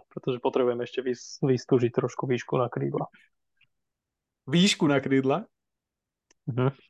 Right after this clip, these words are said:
Speaker 2: Tak Zach Levin nie je podľa mňa nejaký.
Speaker 1: Zach Levin je veľký, však je väčší, veľký ako Jimmy Butler plus minus.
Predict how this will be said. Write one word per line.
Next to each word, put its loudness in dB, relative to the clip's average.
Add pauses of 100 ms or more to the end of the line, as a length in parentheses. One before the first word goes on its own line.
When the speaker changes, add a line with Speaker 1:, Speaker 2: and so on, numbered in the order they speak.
(600)
Speaker 2:
Tak -20
Zach -8
Levin -4
nie -4
je -10 (300)
podľa -8
mňa -8
nejaký. -12 (720)
Speaker 1:
Zach 4
Levin 8
je 8
veľký, 6
však 2 (420)
je 6
väčší, 4
veľký 2
ako -6
Jimmy -2
Butler -2
plus -6
minus. -12